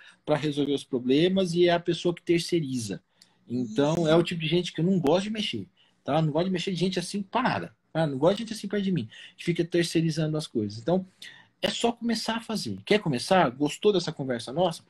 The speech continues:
Speaker 1: Começa. Não tem que esperar, não tem que esperar o, o cogumelo chegar, porque comprou agora, vai chegar daqui quatro dias. Não, começa com o que tem amanhã. Eu não tenho nada, só tenho limão.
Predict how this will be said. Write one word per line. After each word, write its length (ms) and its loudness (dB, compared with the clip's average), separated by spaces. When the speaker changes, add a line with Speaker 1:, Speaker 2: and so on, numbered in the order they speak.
Speaker 1:
Começa. 600 -2
Não 120 4
tem 220 -2
que 60 -8
esperar, 440 2
não 120 2
tem 120 -2
que 60 -2
esperar 520 2
o, 280 2
o 100 2
cogumelo 480 2
chegar, 400 0
porque 160 -6
comprou 320 -4
agora, 300 2
vai 100 0
chegar 280 -2
daqui 160 -6
quatro 320 -4
dias. 200 -4
Não, 180 -2
começa 380 -2
com 80 -8
o 20 -2
que 120 -10
tem 180 -4
amanhã. 320 2
Eu 80 4
não 80 4
tenho 240 -2
nada, 680 2
só 160 -6
tenho 220 -2
limão. 500 4